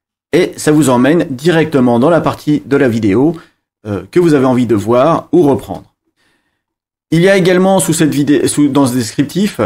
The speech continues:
que je vous invite à regarder jusqu'au bout, euh, les différentes playlists que j'ai créées pour vous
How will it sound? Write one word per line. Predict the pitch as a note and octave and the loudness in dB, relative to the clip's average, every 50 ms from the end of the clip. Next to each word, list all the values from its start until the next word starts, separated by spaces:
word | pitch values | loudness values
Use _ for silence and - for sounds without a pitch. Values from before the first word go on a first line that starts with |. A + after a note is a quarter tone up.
| - - _ - | -6 -6 _ -4
que | - C3+ | -4 -4
je | A#2+ | -2
vous | B2+ C3+ C3 | -2 -2 0
invite | C#3 B2+ A#2 C3 C3+ C3 - - - - | 0 0 0 -2 -4 -4 -6 -10 -4 -2
à | A2+ A2+ A2 - - | 0 0 0 0 -2
regarder | A#2 A2 A2+ B2 A#2 A2+ G#2 - A#2+ A#2+ A2 - E2+ | -2 -2 -2 0 -2 -2 0 0 0 0 0 0 -2
jusqu'au | A2 G#2 A2+ A2 - - C3+ | -8 -8 -10 -10 -6 -4 -4
bout, | C#3 D#3+ G3 G#3+ G#3 - _ _ _ _ _ _ _ _ _ - - | -2 0 -2 -2 -2 -6 _ _ _ _ _ _ _ _ _ -6 -4
euh, | A#2+ A2+ A2 G#2+ G#2 F#2+ F#2 E2+ - | -2 0 2 2 2 2 0 -2 -2
les | - - A2 B2+ B2 B2+ D#3+ F3 F3+ F3+ F3 - - A#2+ | -2 0 0 0 2 2 4 4 4 4 2 0 -2 -4
différentes | C#3 B2+ D#3 E3+ E3 F#3 E3+ D#3 D#3 D3 C#3+ | -6 -4 -6 -4 -2 0 0 2 2 0 2
playlists | - F3+ E3 C#3 C3+ F3 F#3 - - C3 A#2 A2 | 2 2 2 2 0 -2 -4 -4 -2 -2 -2 -2
que | - D3+ C#3+ | 0 -2 0
j'ai | C3 D3 | 0 0
créées | C#3+ - - C#3 C#3+ E3 F3 | -2 -2 0 0 2 2 2
pour | E3+ E3+ D3 B2+ | 0 -2 -6 -6
vous | A#2 G2+ G#2+ A#2 C3+ E3+ | -6 -4 -2 -2 -2 -2